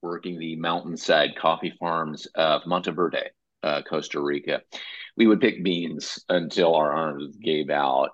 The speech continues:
and at dusk, we'd sit on our baskets near the fire, and Josue, he would entertain us with his puppets, his beloved títeres. Um, <clears throat>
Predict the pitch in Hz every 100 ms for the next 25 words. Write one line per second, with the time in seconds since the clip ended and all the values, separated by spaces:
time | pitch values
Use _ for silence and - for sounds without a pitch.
0 | - 78 78 78 76 - 82 67 - -
1 | - _ _ - - - 76 80 98 73
2 | 64 - 76 - - - - 69 80 -
3 | 67 62 57 64 - - 76 71 69 92
4 | - 73 60 _ _ _ - - - _
5 | 87 85 82 78 73 85 82 78 71 -
6 | 82 80 73 - - - 101 - - -
7 | - _ 92 90 92 82 85 - _ -
8 | - - - - - - - - _ -
9 | 90 69 67 67 - - - 58 - 71